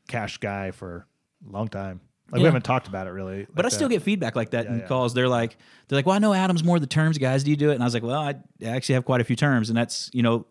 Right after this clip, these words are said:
Speaker 2: I like that because the big question through this stuff is how many people are you gonna lose on that? Like, how many people were gonna default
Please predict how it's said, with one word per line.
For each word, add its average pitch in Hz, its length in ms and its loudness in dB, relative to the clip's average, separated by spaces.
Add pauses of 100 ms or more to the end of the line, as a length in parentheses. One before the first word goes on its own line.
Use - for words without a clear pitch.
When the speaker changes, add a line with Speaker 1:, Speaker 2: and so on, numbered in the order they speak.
Speaker 2:
I 131 140 0
like 135 260 -2
that 139 260 -2
because 113 280 -6 (360)
the 127 60 -2
big 131 160 -2
question 147 340 0
through 135 120 -2
this 123 140 -2
stuff 214 280 -4
is 127 260 0
how 147 200 -2
many 151 160 0
people 151 240 0
are - 20 4
you 139 100 2
gonna 143 140 4
lose 170 240 2
on 101 140 -2
that? 87 200 -8
Like, 104 140 -6
how 117 140 0
many 156 160 0
people 156 240 -2
were 139 120 -2
gonna 131 160 0
default 123 440 -2